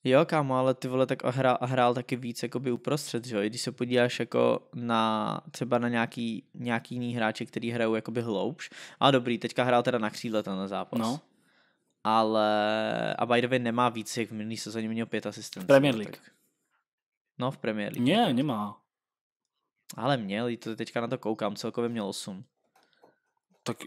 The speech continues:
Speaker 1: Celkově měl osm, v Premier League pět.
Speaker 2: Určitě.
Speaker 1: Ur-,
Speaker 2: Lebo
Speaker 1: na
Speaker 2: ja som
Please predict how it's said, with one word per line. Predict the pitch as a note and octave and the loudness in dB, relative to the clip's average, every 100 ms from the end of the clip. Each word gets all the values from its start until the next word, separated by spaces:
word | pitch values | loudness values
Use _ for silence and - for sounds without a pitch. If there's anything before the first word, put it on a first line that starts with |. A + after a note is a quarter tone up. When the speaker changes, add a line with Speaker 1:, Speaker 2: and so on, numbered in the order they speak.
| - | -14
Speaker 1:
Celkově | - B2 C3+ | -8 -4 -2
měl | C3+ C3+ | -2 -2
osm, | A2+ - C3+ | -4 -4 -8
v | - | -4
Premier | A#2+ A#2 A#2 | -2 0 -2
League | G#2 - | -4 -6
pět. | G2+ F#2+ | -6 -6
Speaker 2:
Určitě. | B2+ - F3+ F3 C3+ _ - _ - - - _ _ - _ - | -8 -8 -6 -6 -8 _ -20 _ -20 -20 -20 _ _ -20 _ -12
Speaker 1:
Ur-, | A#2+ B2+ | -4 2
Speaker 2:
Lebo | C3 | 6
Speaker 1:
na | |
Speaker 2:
ja | |
som | C#3+ | 6